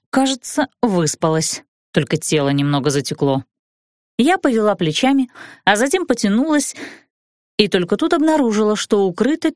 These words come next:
теплым шерстяным пледом. Откуда он взялся? Я точно помню, что засыпала без него.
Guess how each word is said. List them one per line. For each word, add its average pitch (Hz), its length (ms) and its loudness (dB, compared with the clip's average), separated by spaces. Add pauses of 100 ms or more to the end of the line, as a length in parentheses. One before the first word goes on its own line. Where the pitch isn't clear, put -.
теплым 294 480 -2
шерстяным 226 840 -2
пледом. 147 580 0 (960)
Откуда 240 360 0
он 262 200 2
взялся? 180 720 -4 (840)
Я 156 320 2
точно 208 460 -2
помню, 220 360 2
что - 180 -2
засыпала 175 560 0
без 160 300 0
него. 170 400 0